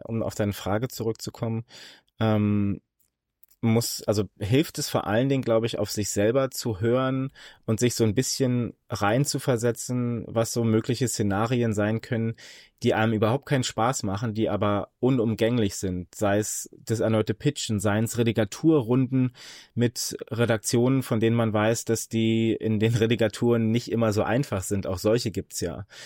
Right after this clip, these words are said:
Und wenn ich mich in diese Situation reinversetze oder wenn ich mich an den Pitch setze beispielsweise und eigentlich habe ich gar keine Lust und innerlich hoffe ich irgendwie so ein bisschen, dass ich mit der,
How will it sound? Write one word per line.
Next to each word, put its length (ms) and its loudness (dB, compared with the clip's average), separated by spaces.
Und 320 2
wenn 120 4
ich 160 0
mich 160 2
in 120 2
diese 240 2
Situation 560 0
reinversetze 600 0
oder 200 2
wenn 100 2
ich 120 -4
mich 180 -4
an 80 2
den 120 2
Pitch 240 -4
setze 300 0
beispielsweise 600 -2
und 200 -4
eigentlich 260 0
habe 120 0
ich 100 -8
gar 120 0
keine 180 -4
Lust 280 0
und 160 -6
innerlich 460 0
hoffe 180 2
ich 80 0
irgendwie 300 2
so 60 2
ein 60 2
bisschen, 300 -2
dass 340 -4
ich 200 -4
mit 180 -2
der, 260 2